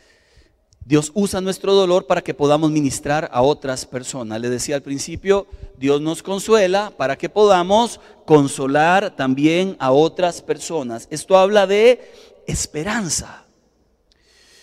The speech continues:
Yo te animaría a que hagas una lista de todas las cosas positivas y negativas. Y luego se haga la pregunta, "¿qué aprendí de esto?".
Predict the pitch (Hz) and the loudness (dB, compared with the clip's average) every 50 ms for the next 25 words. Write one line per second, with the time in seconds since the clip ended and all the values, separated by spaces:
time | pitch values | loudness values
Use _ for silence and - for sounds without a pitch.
0 | _ _ _ - 185 247 226 233 226 196 185 202 214 - - 208 214 208 214 208 | _ _ _ -4 -2 -2 -2 -2 -2 -2 -2 -2 -2 -2 -2 -4 -6 -6 -6 -6
1 | 202 196 208 208 - - 196 185 180 - - 214 226 220 196 - - 220 202 233 | -6 -6 -6 -6 -2 0 2 2 2 0 -2 -2 0 0 -2 -4 -6 -8 -8 -8
2 | 214 196 - - _ 170 165 151 - 165 - 208 220 233 240 240 - - 165 190 | -8 -10 -12 -14 _ -10 -10 -8 -10 -12 -12 -6 -2 0 0 0 0 -4 -6 -6
3 | 180 165 147 147 139 - 160 147 131 104 101 - - - _ _ _ _ _ _ | -4 -4 -4 -4 -6 -6 -8 -10 -8 -8 -10 -12 -14 -18 _ _ _ _ _ _
4 | _ _ _ _ _ _ _ 160 165 165 180 185 196 - 180 180 180 175 165 170 | _ _ _ _ _ _ _ -8 -2 0 0 -2 -2 -2 -4 -2 0 0 -2 -2
5 | 165 160 156 143 120 - - 110 - - 196 190 214 214 214 208 196 156 120 110 | -4 -6 -6 -6 -8 -10 -14 -18 -14 -12 -8 -6 -6 -6 -4 -4 -6 -8 -8 -10
6 | - - _ _ | -14 -18 _ _